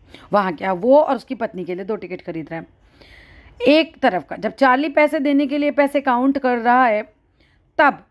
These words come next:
वो अपना सिर उठाता है तो पाता है कि टिकट काउंटर वाला उसे घूर रहा है। टिकट काउंटर वाला मेरे पैसों को देखकर अपना सर हिलाता है, मतलब ये पैसा नहीं चलेगा, ये क्या है, हैं? ऐसे टिकट काउंटर वाला बोलता है कि पैसा नहीं है,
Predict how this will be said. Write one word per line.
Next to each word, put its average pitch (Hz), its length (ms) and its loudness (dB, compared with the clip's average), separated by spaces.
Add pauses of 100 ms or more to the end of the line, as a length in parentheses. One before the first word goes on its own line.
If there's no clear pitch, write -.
(140)
वो 262 120 2
अपना 277 380 0
सिर 277 240 -2
उठाता 220 400 0
है 240 100 2
तो 233 120 -6
पाता 214 320 0
है 269 180 2
कि 277 140 -6
टिकट 269 260 -4
काउंटर 240 340 0
वाला 220 220 2
उसे 262 140 -6
घूर 226 400 0
रहा 392 140 6
है। 262 220 0 (560)
टिकट 285 260 -4
काउंटर 220 400 0
वाला 185 380 0
मेरे 285 220 2
पैसों 226 300 2
को 294 120 4
देखकर 233 360 2
अपना 240 240 0
सर 233 160 -2
हिलाता 220 300 0
है, 262 60 2
मतलब 262 220 2
ये 277 60 0
पैसा 247 260 2
नहीं 269 180 2
चलेगा, 320 320 2
ये 254 160 -2
क्या 302 180 2
है, 214 200 0
हैं? 269 180 -4 (100)
ऐसे 285 380 -6 (600)
टिकट 349 200 0
काउंटर 339 300 2
वाला 339 200 4
बोलता 277 320 2
है 339 60 4
कि 349 180 -4
पैसा 262 360 -2
नहीं 277 360 0
है, 254 240 -6